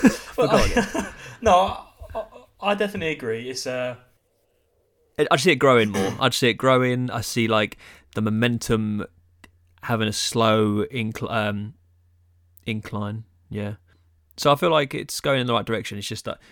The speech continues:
Speaker 2: I do obviously, it, these things take time. Some people get very, very lucky and have a great start, but ours has taken a bit of time, and that's fine because these things don't disappear from the internet. You know,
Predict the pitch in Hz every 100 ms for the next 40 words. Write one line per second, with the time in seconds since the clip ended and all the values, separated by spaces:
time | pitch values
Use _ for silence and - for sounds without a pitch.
0 | - - 175 185 139 - 123 113 - 120
1 | - _ _ 170 170 165 147 127 - 107
2 | 95 107 _ _ _ _ _ - 160 135
3 | 107 104 107 110 110 107 104 104 - 113
4 | 110 110 - 117 117 113 - 120 - -
5 | - - _ - 123 113 107 113 104 104
6 | 104 - 101 104 110 120 - 107 78 -
7 | - - 120 110 143 - 110 113 113 107
8 | 107 - 113 104 - 78 87 - 78 101
9 | - - - - 98 78